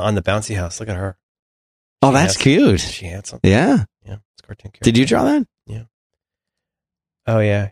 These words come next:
Speaker 1: Here's her with her friend. He's a spy.
Speaker 2: Oh, nice. She's got quite a costume.
Speaker 1: Yeah, she had two Captain America costumes.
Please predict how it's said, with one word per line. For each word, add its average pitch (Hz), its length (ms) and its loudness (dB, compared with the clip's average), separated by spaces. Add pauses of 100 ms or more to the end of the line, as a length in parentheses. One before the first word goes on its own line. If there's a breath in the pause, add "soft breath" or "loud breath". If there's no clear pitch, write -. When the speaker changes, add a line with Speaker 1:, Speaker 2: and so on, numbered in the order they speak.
Speaker 1:
Here's 110 140 -6
her 110 120 2
with 92 120 -2
her 92 100 -10
friend. 92 340 -6
He's 104 140 -6
a 101 40 -6
spy. 90 380 -10 (920)
Speaker 2:
Oh, 165 140 4
nice. 127 400 2
She's - 280 -2
got 233 180 0
quite 175 220 2
a 143 40 2
costume. 110 640 0 (680 loud breath)
Speaker 1:
Yeah, 254 800 2
she 277 200 -2
had 285 100 2
two 247 180 0
Captain 202 300 4
America 151 280 4
costumes. 127 840 2